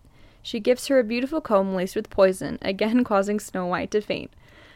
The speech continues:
The dwarves return and remove the comb in time for Snow White to recover. The queen makes a final attempt to kill Snow White by returning to the cottage dressed as a pauper. She offers Snow White an apple laced with poison. This time, Snow White hesitates to accept the gift,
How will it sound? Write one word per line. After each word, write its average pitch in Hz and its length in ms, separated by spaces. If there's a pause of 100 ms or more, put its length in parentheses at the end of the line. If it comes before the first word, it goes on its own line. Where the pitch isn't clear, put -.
The 214 100
dwarves 233 340
return 220 400
and 208 140
remove 202 320
the 247 80
comb 214 280
in 214 80
time 196 220
for 196 100
Snow 202 260
White 185 220
to - 100
recover. - 500 (520)
The 233 100
queen 247 320
makes 226 220
a 196 60
final 277 400
attempt 214 380
to 214 80
kill 196 200
Snow 220 260
White 190 260
by 196 80
returning 233 460
to 285 100
the 285 100
cottage 196 480
dressed 208 300
as 202 100
a 196 60
pauper. - 460 (460)
She - 220
offers 240 340
Snow 302 220
White 208 180
an 196 160
apple 202 340
laced 208 280
with 226 140
poison. - 480 (400)
This 285 200
time, 202 300
Snow 208 240
White 220 180
hesitates 208 540
to - 120
accept 233 300
the 247 80
gift, 190 380